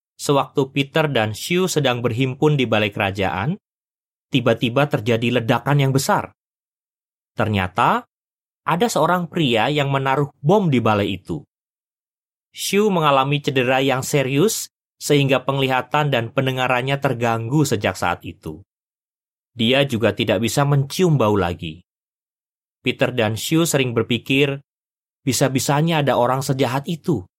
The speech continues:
Bertahun-tahun kemudian, pria tersebut yang bukan saksi Yehua ditangkap dan dipenjarakan seumur hidup. Ketika Peter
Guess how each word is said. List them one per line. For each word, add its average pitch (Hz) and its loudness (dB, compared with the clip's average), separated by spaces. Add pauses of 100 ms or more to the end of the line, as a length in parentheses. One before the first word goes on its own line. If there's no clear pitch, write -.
(1400)
Bertahun-tahun 196 2
kemudian, 156 0 (480)
pria 214 0
tersebut 139 -2 (320)
yang 123 -2
bukan 180 0
saksi 165 -2
Yehua 107 -2 (400)
ditangkap 170 0
dan 135 0
dipenjarakan 127 0
seumur 113 -2
hidup. 78 -6 (1200)
Ketika 202 0
Peter 196 0